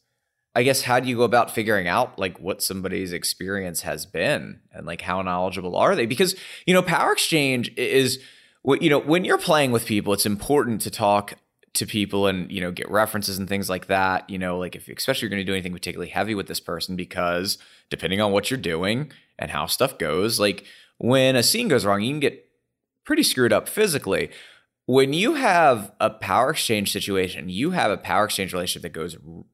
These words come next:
goes badly. Like, you can wind up in a situation where you're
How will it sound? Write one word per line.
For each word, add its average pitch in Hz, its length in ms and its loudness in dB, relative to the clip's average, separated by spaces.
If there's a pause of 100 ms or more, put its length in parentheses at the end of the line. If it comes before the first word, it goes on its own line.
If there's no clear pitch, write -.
goes 101 320 -2 (320)
badly. 67 840 -6 (340)
Like, 95 460 0 (240)
you 117 180 0
can 170 180 -2
wind 104 360 4
up 92 100 0
in 95 60 0
a 95 40 0
situation 92 720 0
where 95 540 2
you're 110 800 2